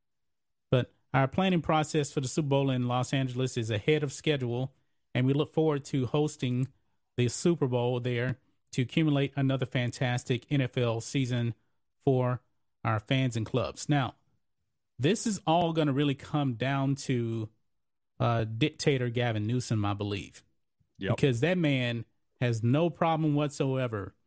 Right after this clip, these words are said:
Speaker 1: locking down California and lock and key, because we already seen they, the people in California, they wanna vote for authoritarians. They didn't want Larry Elder. They didn't want him. They wanted an, an authoritarian like,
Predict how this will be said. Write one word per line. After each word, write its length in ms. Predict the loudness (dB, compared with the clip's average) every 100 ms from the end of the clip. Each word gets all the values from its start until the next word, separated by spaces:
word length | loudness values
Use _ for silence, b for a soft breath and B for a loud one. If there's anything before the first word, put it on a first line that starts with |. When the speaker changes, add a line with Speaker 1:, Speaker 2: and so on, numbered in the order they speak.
| _ _ _ _ _ _ _ _ _
Speaker 1:
locking 420 | 0 2 2 2 2
down 400 | 2 0 0 -2
California 580 | -2 0 0 -2 0 0
and 80 | -2
lock 300 | 0 -2 -2
and 80 |
key, 140 | -2 -2
because 340 | 0 0 2
we 80 | 0
already 200 | 2 0
seen 460 | 0 0 0 2 -2 _ _ _ _ _ -6
they, 500 | 0 2 2 -2 -2
the 100 | -2
people 320 | 0 0 2
in 60 | 2
California, 720 | 2 0 0 0 2 2 0
they 160 | -2 0
wanna 220 | 2 0
vote 260 | 0 -4 -2
for 340 | -2 -2 -4 -4
authoritarians. 920 | -4 0 -2 0 0 0 -4 -12 -18 -18 _ _ _ _ _ 2
They 80 |
didn't 120 | 4 4
want 160 | 2
Larry 280 | 2 0 -2
Elder. 280 | -4 -6 -16 _ _ _ _
They 80 | 0
didn't 120 | 2
want 180 | 2 2
him. 220 | 0 -4 _ _ _ _ _ _ _ _
They 140 | 2
wanted 340 | 4 4 2 2
an, 240 | 0 -2 0
an 100 | 0
authoritarian 800 | 2 0 0 0 -2 0 0 0
like, 340 | 0 -2 -6